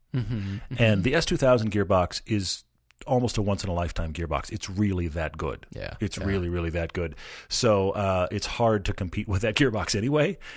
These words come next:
Speaker 2: And you clearly, obviously, with a G T R, you haven't had a manual for a while. Uh, I like the Cayman gearbox. I think it's really solid. I don't think it's amazing, but I think it's a really good one.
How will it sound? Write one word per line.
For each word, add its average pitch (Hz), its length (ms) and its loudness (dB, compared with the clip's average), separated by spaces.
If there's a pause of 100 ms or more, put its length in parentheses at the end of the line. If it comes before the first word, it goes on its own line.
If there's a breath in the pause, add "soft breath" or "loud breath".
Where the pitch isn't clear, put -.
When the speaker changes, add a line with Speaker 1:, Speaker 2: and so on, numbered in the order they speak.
(120 loud breath)
Speaker 2:
And 113 140 4
you 110 80 4
clearly, 117 320 4
obviously, 101 300 2
with 95 100 2
a 90 60 0
G 98 120 0
T - 140 -2
R, 95 80 2
you 92 120 0
haven't 90 180 -2
had 90 140 0
a - 20 -2
manual 87 260 -2
for 85 140 -6
a 82 60 0
while. 82 340 -2 (320 loud breath)
Uh, 104 240 4
I 151 120 6
like 147 340 4
the 170 60 -2
Cayman 165 360 -4
gearbox. 160 480 -6
I 110 60 -2
think 113 160 -2
it's 104 120 -8
really 104 200 0
solid. 110 220 -2
I - 40 0
don't 104 80 -6
think 101 160 -4
it's - 100 -10
amazing, 95 400 -2
but 98 100 -2
I 87 40 -2
think 90 160 -6
it's 87 80 -8
a 87 40 -6
really 87 280 -2
good 98 240 -2
one. 123 240 -6